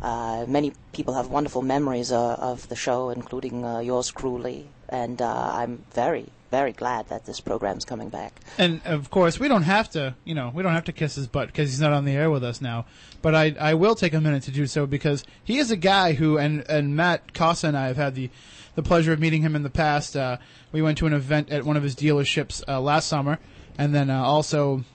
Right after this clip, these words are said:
Speaker 2: covering the New England Patriots, I've had the opportunity to, uh, bump into him from time to time in the, in the, uh, Fidelity Clubhouse on his way up to his private
Speaker 1: Mm.
Speaker 2: suite.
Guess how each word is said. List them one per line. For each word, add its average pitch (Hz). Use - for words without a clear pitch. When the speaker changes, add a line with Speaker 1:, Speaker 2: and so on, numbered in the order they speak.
Speaker 2:
covering 160
the 156
New 151
England 143
Patriots, 151
I've 135
had 151
the 147
opportunity 143
to, 135
uh, 123
bump 143
into 147
him 139
from 147
time 147
to -
time 139
in 143
the, 131
in 143
the, 131
uh, 120
Fidelity 143
Clubhouse 143
on 135
his 135
way 135
up 127
to -
his 127
private 120
Speaker 1:
Mm. 143
Speaker 2:
suite. 127